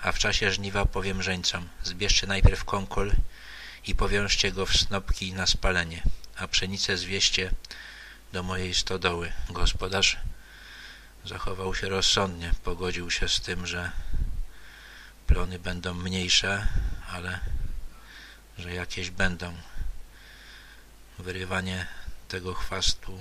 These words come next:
musiało spowodować to, c-, czego się obawiał, że zostanie zniszczona także pszenica. Inne podobieństwo podał im, mówiąc: „Podobne jest Królestwo Niebios do ziarnka gorczycznego,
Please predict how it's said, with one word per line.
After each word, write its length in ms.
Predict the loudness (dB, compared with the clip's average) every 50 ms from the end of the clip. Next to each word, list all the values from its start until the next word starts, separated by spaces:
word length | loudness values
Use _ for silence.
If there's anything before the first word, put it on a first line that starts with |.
| -14 -14 -12
musiało 460 | -10 -6 -4 -2 -2 -2 -2 0 0 0
spowodować 800 | 0 0 -2 -4 -4 -4 -4 -6 -6 -4 -4 -4 -4 -4 -6
to, 180 | -6 -6 -8 -6
c-, 180 | -6 -8 -8 -10 -10 -12
czego 300 | -12 -10 -10 -4 -2 -2
się 220 | 0 0 -2 -4
obawiał, 500 | -6 -6 -4 -2 -2 -2 -2 -2 -4 -4
że 180 | -6 -6 -8 -8 -8 -8 -8 -10 -14 -14 -12
zostanie 520 | -12 -8 -6 -6 -6 -6 -8 -8 -8 -8 -8
zniszczona 600 | -8 -6 -4 -4 -4 -4 -4 -6 -8 -8 -8 -8
także 400 | -8 -10 -10 -10 -10 -10 -10 -10 -8 -6 -4 -4 -4 -4 -6 -8 -12 -16 -20 -20 -20 -20 -20 -20 -20 -20 -20 -20 -20 -14 -6
pszenica. 640 | 0 0 2 2 0 -2 0 2 2 2 2 -2 -6 -8 -12 -18 -20 -20 -20 -20 -20 -20 -20 -20 -20 -20 -20 -20 -20 -18 -18 -18 -18 -18 -20 -20 -20 -20 -18 -16 -14 -14 -14 -14 -14 -16 -16 -18 -10 -2 0
Inne 260 | 0 2 8 10 12
podobieństwo 640 | 12 12 12 10 6 4 4 4 8 10 10 10 10
podał 380 | 10 8 8 8 8 4 2 2
im, 120 | 0 0
mówiąc: 580 | 0 4 6 6 6 6 4 0 -2 0 0 0 2 4 4 4 12 12
„Podobne 380 | 12 12 12 12 8 6 4 4
jest 180 | 4 4 6
Królestwo 460 | 6 6 6 4 4 4 4 4 4 4
Niebios 340 | 2 2 4 4 4 4
do 180 | 2 2 0 2
ziarnka 460 | 2 2 2 0 -2 -4 -4 -6 -4
gorczycznego, 960 | 0 0 0 0 0 -2 -6 -8 -4 2 2 4 4 4 0 0 -2 -4 -4